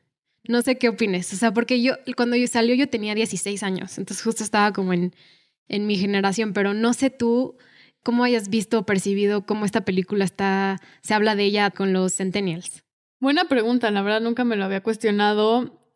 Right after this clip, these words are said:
Speaker 2: Sí, tal vez tienes mucha razón, no es una película muy famosa, eh, entre mi generación. Tal vez es famosa de-, dentro de mi generación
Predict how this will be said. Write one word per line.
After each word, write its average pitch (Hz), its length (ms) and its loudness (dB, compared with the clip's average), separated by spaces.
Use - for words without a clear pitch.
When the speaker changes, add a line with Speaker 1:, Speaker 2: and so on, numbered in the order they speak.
Speaker 2:
Sí, 262 240 0
tal 311 180 2
vez 320 100 2
tienes 302 220 2
mucha 269 240 0
razón, 233 320 0
no 240 60 0
es 240 100 0
una 247 260 0
película 220 380 0
muy 214 580 -2
famosa, 214 600 2
eh, 196 460 0
entre 202 280 0
mi 202 120 0
generación. 202 800 0
Tal 214 180 2
vez 226 280 0
es 214 300 0
famosa 220 460 2
de-, 226 140 0
dentro 226 300 2
de 214 80 2
mi 208 80 2
generación 196 680 0